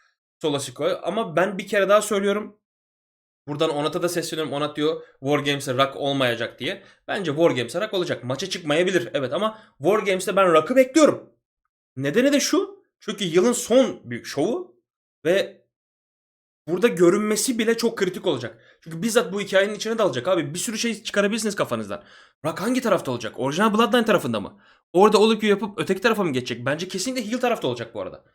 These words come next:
Solo'nun tarafında ya da bambaşka bir şey. Ne olur biliyor musunuz? Bunlar kapışıyor. O oluyor, bu oluyor. Rock diyecek ki, "Sizin başlarım kabilenize. Ben buranın patronuyum. Benim ailemin şefi de benim."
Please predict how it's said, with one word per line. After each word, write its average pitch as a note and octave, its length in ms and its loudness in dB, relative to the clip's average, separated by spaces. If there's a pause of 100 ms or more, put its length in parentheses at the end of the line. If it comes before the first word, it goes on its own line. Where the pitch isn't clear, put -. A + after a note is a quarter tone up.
(280)
Solo'nun E3+ 320 2
tarafında A2 400 -8
ya G#2+ 180 -8
da F3 80 -6
bambaşka F#3 420 0
bir B2+ 60 -4
şey. - 140 -6 (520)
Ne B2+ 60 -2
olur D3+ 240 4
biliyor A#2 160 -2
musunuz? G3 480 -8 (1200)
Bunlar D3+ 400 -2
kapışıyor. B2 440 -6
O - 40 -6
oluyor, A#2+ 460 -6
bu A#2+ 140 -8
oluyor. - 240 -16 (520)
Rock D3+ 200 0
diyecek D#3+ 300 -4
ki, G#2+ 120 -18
"Sizin C#3 420 -6
başlarım C3 520 -2
kabilenize. C3 840 0 (360)
Ben D3+ 240 0
buranın D#3+ 320 0
patronuyum. F3 720 2 (260)
Benim D#3+ 280 0
ailemin D#3 340 4
şefi D3+ 280 -4
de C3+ 160 -4
benim." G3 340 -2